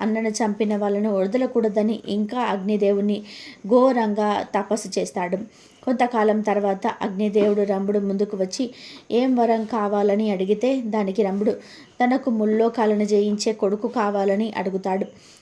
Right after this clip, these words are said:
అగ్నిదేవుడు సరే అని వరమిచ్చి, "నీకు ముల్లోకాలను జయించే కొడుకు పుడతాడు, కానీ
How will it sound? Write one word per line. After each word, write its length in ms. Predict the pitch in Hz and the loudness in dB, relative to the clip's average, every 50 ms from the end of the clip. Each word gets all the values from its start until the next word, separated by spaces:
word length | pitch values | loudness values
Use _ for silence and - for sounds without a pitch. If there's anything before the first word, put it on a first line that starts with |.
| - _ - | -12 _ -2
అగ్నిదేవుడు 580 | 214 220 208 214 262 247 214 220 208 202 202 214 | -2 0 2 2 2 4 4 4 4 4 4 2
సరే 400 | 214 214 - 226 202 208 208 208 | 0 0 0 0 2 2 2 2
అని 180 | 196 202 214 214 | 2 0 0 0
వరమిచ్చి, 580 | 202 190 196 202 208 226 220 - - 277 240 - - - - - - - - 220 | 0 0 0 0 0 -2 -4 -4 -4 -4 -4 -6 -10 -18 -14 -12 -12 -8 -4 -2
"నీకు 260 | 226 247 240 - 240 | -2 -2 -2 -2 -2
ముల్లోకాలను 680 | 220 220 220 220 226 226 233 240 240 214 214 214 220 | -2 0 0 2 2 0 0 0 0 0 0 0 0
జయించే 440 | 208 220 208 214 214 214 208 - 233 | 2 4 4 4 4 2 0 0 -2
కొడుకు 300 | 233 214 196 208 202 240 | 0 0 -2 -2 -2 -4
పుడతాడు, 480 | 226 - 202 208 202 214 208 214 208 | -2 -2 -2 -2 0 0 0 0 0
కానీ 500 | 185 185 - 240 208 190 196 208 214 185 | -2 -4 -4 -4 -4 -2 -2 -2 -2 -4